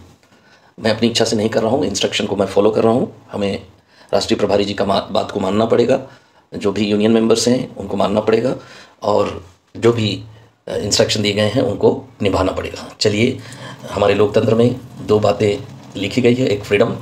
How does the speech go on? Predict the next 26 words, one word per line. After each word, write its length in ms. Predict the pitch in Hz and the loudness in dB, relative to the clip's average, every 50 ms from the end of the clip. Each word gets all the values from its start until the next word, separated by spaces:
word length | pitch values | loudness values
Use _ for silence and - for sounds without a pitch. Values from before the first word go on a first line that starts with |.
| - - - - - - - | -12 -16 -18 -20 -20 -8 -2
और 120 | - 98 101 | 0 2 2
एक 140 | 101 - 101 | 2 0 0
responsibility। 760 | 104 - - 101 98 92 - 101 95 90 87 90 87 85 85 - - - - - - - - _ _ _ _ _ _ _ _ - | 0 0 2 0 0 0 -2 -4 -4 -6 -8 -8 -12 -14 -16 -20 -20 -20 -20 -20 -20 -20 -20 _ _ _ _ _ _ _ _ -2
अ, 260 | 95 95 92 92 - | 0 2 2 2 0
freedom 380 | - - 110 104 117 120 127 - - | 0 -2 2 2 2 2 2 0 0
अधूरा 260 | 110 - 113 120 120 | 0 2 2 2 4
रहता 260 | 117 101 - - - | 4 2 0 0 0
है 320 | - 107 - - - - - - - - - _ _ _ _ _ | 0 0 -2 -2 -4 -6 -14 -20 -20 -20 -20 _ _ _ _ _
तब 160 | 117 110 117 - | -2 -2 2 0
तक 340 | 139 139 139 - - - 92 | 0 0 0 -6 -10 -10 -6
जब 200 | 92 104 101 - | -4 -4 -2 0
तक 120 | 113 110 - | -2 -2 -2
कि 100 | 123 104 | -2 -2
हम 360 | 101 107 120 117 - - - - - - - _ - | 0 0 0 0 -2 -8 -14 -20 -20 -20 -16 _ -2
responsibility 760 | 98 104 - - 113 117 120 117 - 110 104 107 - 101 95 | 0 0 0 2 2 2 2 2 0 0 -2 -2 -2 -4 -2
को 280 | - 110 127 127 - - - - - | 0 0 0 0 -4 -10 -16 -18 -12
सही 260 | - - - 98 120 | -4 -2 0 0 2
तरीके 340 | 120 101 98 95 95 - 101 | 2 2 0 -2 -4 -4 -4
से 280 | - - 110 - - - - | -2 -2 -2 -4 -4 -8 -6
नहीं 200 | 107 95 92 98 | -4 -2 -2 -2
निभाते 320 | 95 90 90 87 90 - | -2 0 -2 -2 -2 -2
हैं। 200 | - - - - - _ - - - - _ - | -6 -10 -12 -16 -18 _ -20 -20 -20 -20 _ -4
मैं 380 | 101 107 110 120 120 - - - - - - - - - _ _ _ _ _ _ | 0 2 2 4 2 0 -2 -6 -12 -18 -20 -20 -20 -20 _ _ _ _ _ _
इस 160 | 123 123 120 120 | 0 2 2 2
responsibility 680 | 110 107 - 107 104 - - 104 104 104 107 - 120 | 2 4 4 2 2 2 -2 -2 -4 -4 -2 -2 -2
को 260 | 120 127 127 151 - | 0 2 0 0 -2